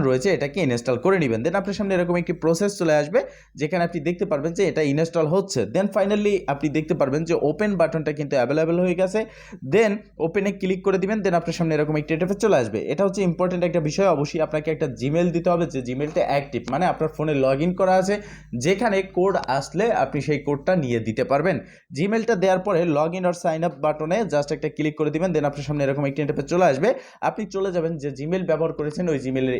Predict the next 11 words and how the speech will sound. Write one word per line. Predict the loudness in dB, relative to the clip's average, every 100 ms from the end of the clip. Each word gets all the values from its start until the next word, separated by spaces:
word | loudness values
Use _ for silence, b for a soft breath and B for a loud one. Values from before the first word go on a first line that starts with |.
| 0 2
ইনবক্সে। | 4 2 2 0
অনেক | 2 0
সময় | -2 -2 -2
কিন্তু | -2 0 0 0 0
ইনবক্সে | 2 2 2 0 -2 0
না | 0
গিয়ে | 0 0 0 -4
স্প্যাম | 0 0 0
ফোল্ডারেও | 0 2 2 0
কিন্তু | -2 -2 -2
কোডটা | -2 0